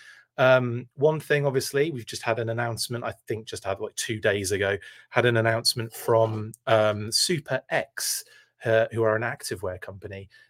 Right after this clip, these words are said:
They're gonna be doing some G I Joe stuff in January, so we'll be talking about that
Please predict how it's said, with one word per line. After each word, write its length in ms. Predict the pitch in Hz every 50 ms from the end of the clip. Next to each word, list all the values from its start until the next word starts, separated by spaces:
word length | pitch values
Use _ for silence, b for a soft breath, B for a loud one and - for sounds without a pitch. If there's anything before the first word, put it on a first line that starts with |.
| b
They're 160 | _ 117 120 117
gonna 140 | 120 113
be 80 | 110 117
doing 280 | - 117 107 104 101 95
some 160 | - - 104
G 200 | - - 120 110
I 100 | 107 107
Joe 220 | - 120 113 117
stuff 240 | 117 - 113 101 -
in 80 | 104 95
January, 400 | 101 107 110 110 104 98 95 90
so 120 | - 107
we'll 80 | 107 101
be 60 | 110
talking 260 | - - 113 98 110
about 140 | 101 101 -
that 240 | 113 117 117 -